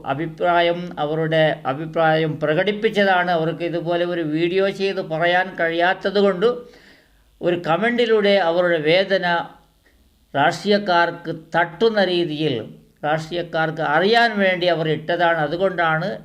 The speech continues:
ഇതിനെ കഴിവിൻ്റെ പരമാവധി ഷെയർ ചെയ്യുക. ആ കമൻ്റ് നോക്കിയാൽ മതി. വേറൊന്നും ഞാൻ സംസാരിച്ചതും വലിയ കാര്യമൊന്നുമല്ല. ന്യൂസും ഒരു കാര്യവുമല്ല. ഒരുപാട് ദിവസങ്ങളായി ഈ ഇതുപോലെയുള്ള ന്യൂസുകൾ വരുന്നത്.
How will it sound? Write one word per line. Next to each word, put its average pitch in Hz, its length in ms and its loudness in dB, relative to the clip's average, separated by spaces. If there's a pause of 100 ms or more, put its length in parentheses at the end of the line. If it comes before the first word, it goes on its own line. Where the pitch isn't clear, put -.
(140)
ഇതിനെ 165 300 -4 (300)
കഴിവിൻ്റെ 208 560 2
പരമാവധി 190 720 2
ഷെയർ 156 200 0 (100)
ചെയ്യുക. 117 260 -6 (760)
ആ 135 80 -6 (140)
കമൻ്റ് 185 380 -2 (100)
നോക്കിയാൽ 185 560 0
മതി. 143 240 -2
വേറൊന്നും 156 440 -2
ഞാൻ 143 120 -2 (140)
സംസാരിച്ചതും 160 840 -4
വലിയ 147 200 -2 (160)
കാര്യമൊന്നുമല്ല. 151 680 0 (1300)
ന്യൂസും 247 540 0
ഒരു 226 120 4
കാര്യവുമല്ല. 196 640 2
ഒരുപാട് 170 440 2
ദിവസങ്ങളായി 196 600 0
ഈ 160 200 -2
ഇതുപോലെയുള്ള 156 640 -4
ന്യൂസുകൾ 143 520 -6
വരുന്നത്. 139 420 -4